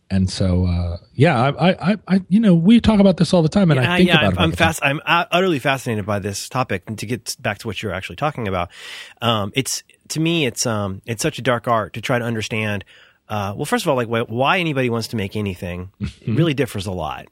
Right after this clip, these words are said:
Speaker 2: from person to person, and whether that it differs in terms of the, I despise that word in that context, motiva-, or motivation or inspiration, but, but, like, what you think you'll get out of having done it. And it's one of those weird things where you can look at somebody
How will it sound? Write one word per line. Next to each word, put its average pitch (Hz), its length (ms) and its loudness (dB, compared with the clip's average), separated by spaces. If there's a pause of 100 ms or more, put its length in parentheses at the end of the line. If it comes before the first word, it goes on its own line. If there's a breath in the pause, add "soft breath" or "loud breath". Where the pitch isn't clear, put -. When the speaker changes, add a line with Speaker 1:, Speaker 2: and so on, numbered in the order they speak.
(120)
Speaker 2:
from 123 180 -6
person 123 280 -4
to 113 40 -8
person, - 400 -8 (100)
and 110 420 -4 (240 loud breath)
whether 135 240 0
that 117 200 0
it 107 80 -6
differs 135 300 -4
in 123 60 -4
terms 113 280 -4
of 101 140 -8
the, 104 360 -4 (440)
I 101 260 -10
despise 135 360 -4
that 92 120 -6
word 95 300 -8
in 104 100 -10
that 98 120 -8
context, 98 360 -8
motiva-, 117 360 0
or 107 120 -4
motivation 107 340 -4
or 95 40 -8
inspiration, 107 800 -4 (420 loud breath)
but, 135 200 -2
but, 147 160 -6
like, 139 160 0
what 170 200 -2
you 165 80 -2
think 151 180 -4
you'll 127 100 0
get 127 360 -2
out 113 120 -4
of 104 60 -8
having 107 320 -6
done 95 220 -6
it. 139 160 -8 (420 soft breath)
And 151 480 -2
it's 151 160 -6
one 220 140 0
of 285 60 -4
those 202 160 0
weird 160 280 -2
things 156 240 -2
where 123 120 -2
you 160 200 0
can 220 200 -2
look 190 100 0
at 196 80 -2
somebody 110 500 -2